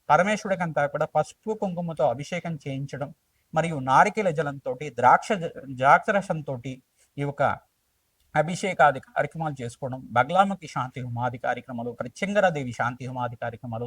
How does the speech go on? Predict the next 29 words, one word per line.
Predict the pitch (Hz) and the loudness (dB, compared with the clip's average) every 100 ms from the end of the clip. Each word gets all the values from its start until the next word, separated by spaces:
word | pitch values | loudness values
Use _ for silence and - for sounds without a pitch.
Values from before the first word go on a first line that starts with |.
| 113 | -6
ధూమావతి | 131 180 202 202 - | -4 2 4 4 2
శాంతి | - 127 123 120 | -4 -6 -6 -12
హోమాది | 123 113 - | -10 -12 -6
కార్యక్రమాలు, | 117 113 - 117 120 - _ _ _ | -6 -6 -8 -8 -8 -14 _ _ _
ఇటువంటి | 156 180 185 175 | -6 -2 -4 -4
వివాహ | 139 175 180 | 4 6 6
ప్రతిబంధకాలు | 196 147 175 170 190 185 185 135 - _ - | 4 -4 -6 -6 -6 2 2 2 -6 _ 2
జాతకరీత్యా | 143 247 214 208 - 190 | 4 4 2 -4 0 0
ప్రబలంగా | - 135 175 202 226 226 226 226 | 2 2 6 8 8 6 2 2
ఉంటే, | 196 180 | 2 -4
గ్రహదోషాలు | 143 113 160 180 - 190 | -4 -4 -2 -2 0 0
ప్రబలంగా | 170 143 160 175 151 | 0 0 2 0 -4
ఉంటే | 139 - 131 | -8 -12 -16
కనుక | 135 - - - _ _ 151 | -10 -6 -6 -8 _ _ -8
ఇటువంటి | 147 175 165 | -2 -2 0
దశ | 131 139 | -2 0
మహావిద్యల్లో | 190 196 202 185 196 185 185 | 0 2 2 0 -6 -4 -4
ఉండే | 185 208 220 _ _ _ | -4 -6 -6 _ _ _
శక్తి | - 180 - 233 135 - - | -8 -8 -6 -6 -6 -10 -4
దేవతల | 160 190 202 190 | 0 2 0 -2
యొక్క | 175 170 | -4 -2
హోమాది | 160 - - 170 180 165 | -2 -2 -4 -2 0 0
కార్యక్రమాలు | 160 147 139 147 139 | -2 -2 -4 -8 -8
చేసుకోవడం, | 123 127 - 123 127 | -8 -12 -10 -8 -6
వేదా | 131 180 202 | -4 0 2
దక్షిణమూర్తి | 190 - 170 151 - | 2 0 -6 -6 -6
శాంతి | - 143 147 | -4 -4 -4
హోమాది | 147 143 127 | -6 -4 -6
కార్యక్రమాలు, | 131 131 117 131 117 | -4 -6 -6 -8 -8